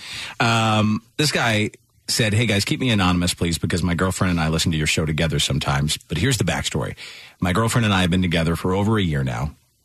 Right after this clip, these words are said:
about a year and six months, and she's always had very low self-esteem. I've been helping her with this even before we were together, but she sometimes just has bad days. So one day she was having a really bad day. Her family had some problems. Her antidepressants weren't really kicking in at the right time.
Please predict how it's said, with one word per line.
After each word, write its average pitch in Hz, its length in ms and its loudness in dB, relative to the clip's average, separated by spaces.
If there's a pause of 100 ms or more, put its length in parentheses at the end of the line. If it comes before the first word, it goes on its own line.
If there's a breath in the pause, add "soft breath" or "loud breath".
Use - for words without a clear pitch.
(120)
about 73 120 -2
a 76 40 0
year 80 180 0
and 80 100 0
six - 200 -2
months, 71 340 -2 (300)
and 101 120 0
she's 107 140 2
always 147 200 2
had 139 140 2
very 120 300 4
low 107 180 4
self-esteem. - 680 -2 (680 loud breath)
I've 117 80 2
been 127 100 0
helping 120 280 2
her 110 140 2
with 101 140 2
this - 460 0
even 131 180 0
before 139 360 -2
we 107 120 0
were 92 140 0
together, 78 400 -2
but 98 200 -2
she - 120 -2
sometimes 139 440 0
just - 220 0
has 101 160 0
bad 87 280 0
days. 62 300 -4 (520 loud breath)
So - 120 0
one 185 120 0
day 139 160 0
she 127 120 0
was 131 60 2
having 113 160 2
a 113 60 2
really 120 320 2
bad 73 260 -2
day. 67 220 -8 (240)
Her 107 60 -4
family 113 280 0
had 104 100 0
some 98 140 0
problems. 98 680 2
Her 80 240 0
antidepressants 92 800 -2
weren't 98 180 -2
really 92 440 0
kicking 92 340 -2
in 92 140 2
at 90 80 0
the 90 80 -2
right 90 240 0
time. 90 460 0